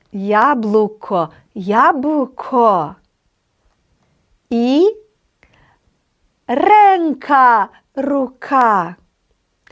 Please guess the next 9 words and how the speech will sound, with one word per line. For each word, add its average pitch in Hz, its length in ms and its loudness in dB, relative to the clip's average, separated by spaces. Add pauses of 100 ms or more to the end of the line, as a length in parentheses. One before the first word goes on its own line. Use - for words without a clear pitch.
(380)
Światło. 214 1400 -2 (520)
Світлофор. 285 960 -2 (260)
Світло. 202 560 -8 (280)
Światło. 214 1200 -6 (3250)
Якщо 262 640 0
вам 247 420 0
вдалося 269 720 0
правильно 269 840 0 (480)
поставити 226 840 -4